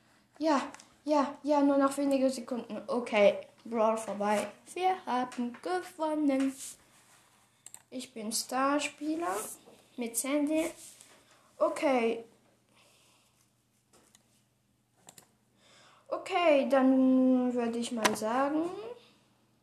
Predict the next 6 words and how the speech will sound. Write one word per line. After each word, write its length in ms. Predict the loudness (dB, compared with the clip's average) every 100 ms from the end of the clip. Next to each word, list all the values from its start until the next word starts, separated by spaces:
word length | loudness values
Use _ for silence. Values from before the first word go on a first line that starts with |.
| _ _ _
wir 140 | -6
beenden 580 | -2 0 0 -2 -2 -4
hier 320 | -4 -4 -6
die 120 | -6 -10
Folge. 680 | -8 -6 -4 0 0 0 -6 -12 _ _ _ _ _ _ _ _ _ -10
Und 400 | -6 -4 -6